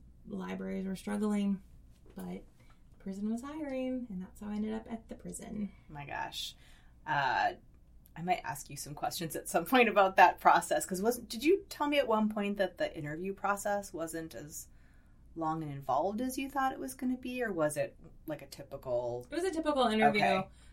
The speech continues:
Speaker 1: Um, what I did not know was that, I did not know I actually applied to a prison until they
Speaker 2: That's
Speaker 1: called me
Speaker 2: what it
Speaker 1: for the
Speaker 2: was.
Speaker 1: interview.
Speaker 2: Okay, that's what it was.
Speaker 1: Because the
Speaker 2: <laughs>
Speaker 1: name of the prison, you know, you think, "Oh, prison.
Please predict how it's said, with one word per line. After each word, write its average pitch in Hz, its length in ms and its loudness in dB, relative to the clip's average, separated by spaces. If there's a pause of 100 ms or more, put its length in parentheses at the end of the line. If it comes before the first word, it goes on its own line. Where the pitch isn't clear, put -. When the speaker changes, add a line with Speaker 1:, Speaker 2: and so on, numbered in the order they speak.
(120)
Speaker 1:
Um, 202 300 2 (720)
what 202 180 -2
I 202 140 0
did 302 220 -4
not 269 200 4
know 190 240 4
was 190 160 -2
that, 185 360 0 (280)
I 202 80 0
did 240 120 0
not 294 140 4
know 285 100 2
I 240 120 8
actually 233 220 2
applied 190 340 2
to 214 80 2
a 202 60 -2
prison 208 380 2
until 185 220 2
they - 40 -4
Speaker 2:
That's 185 280 12
Speaker 1:
called - 20 2
me - 20 6
Speaker 2:
what 185 100 8
it - 20 4
Speaker 1:
for 190 60 4
the 175 60 8
Speaker 2:
was. 135 200 8
Speaker 1:
interview. 247 140 12
Speaker 2:
Okay, 233 240 12
that's 170 220 12
what - 120 4
it - 60 0
was. 156 260 6
Speaker 1:
Because 233 280 8
the 233 120 6
Speaker 2:
<laughs> 240 120 10
Speaker 1:
name 254 140 6
of 247 120 4
the 233 80 2
prison, 214 600 2 (360)
you 381 100 0
know, 285 100 6
you 240 140 6
think, 269 280 0
"Oh, 302 180 6
prison. 247 600 6